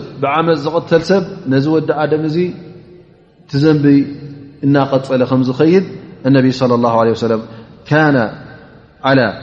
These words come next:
እብኒ ኣደም ልአወል ክፍሉን ሚንሃ ኣይ ነሲቡን ሚንሃ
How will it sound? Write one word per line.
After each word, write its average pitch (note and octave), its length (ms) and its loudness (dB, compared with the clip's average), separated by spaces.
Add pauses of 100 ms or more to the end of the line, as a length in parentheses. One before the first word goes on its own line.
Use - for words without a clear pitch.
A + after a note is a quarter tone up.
(160)
እብኒ C#3 300 2
ኣደም C#3+ 340 2
ልአወል F3 460 4 (260)
ክፍሉን F#3+ 520 2 (160)
ሚንሃ C3+ 300 0 (160)
ኣይ E3 180 2
ነሲቡን D#3+ 560 -2
ሚንሃ C3+ 220 0